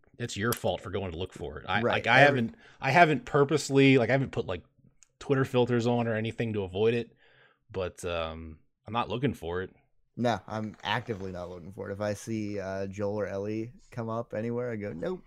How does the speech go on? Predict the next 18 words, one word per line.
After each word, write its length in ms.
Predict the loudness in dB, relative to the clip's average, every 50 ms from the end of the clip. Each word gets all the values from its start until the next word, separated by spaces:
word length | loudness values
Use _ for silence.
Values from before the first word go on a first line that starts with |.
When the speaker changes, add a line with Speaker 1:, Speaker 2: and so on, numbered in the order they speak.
| -12 -8
Speaker 2:
nope, 200 | -6 -6 -6 -8 -14 -14 -8
go 180 | -6 -4 -4 -4
on, 200 | -4 -6 -8 -8
move 160 | -10 -8 -6
on. 200 | -6 -6 -8 -10 -14 -18 -20 -20 -20 -20 -20 -20 -10
Don't 100 | -6 -6
Speaker 1:
The 40 | -4
tra- 200 | -2 -2 -2 -2
Speaker 2:
care." 100 | -2 -6
Speaker 1:
it 80 | -4 -2
was 140 | 0 2 2
a 60 | 4
very, 200 | 4 4 4 4
very 200 | 4 4 4 6
nice 200 | 4 2 0 0
trailer 340 | -2 -2 -2 -2 -2 -2 -4
today. 440 | -6 -6 -2 -2 -2 -2 -4 -6 -10
Um, 540 | -10 -8 -6 -6 -6 -6 -8 -8 -10 -12 -12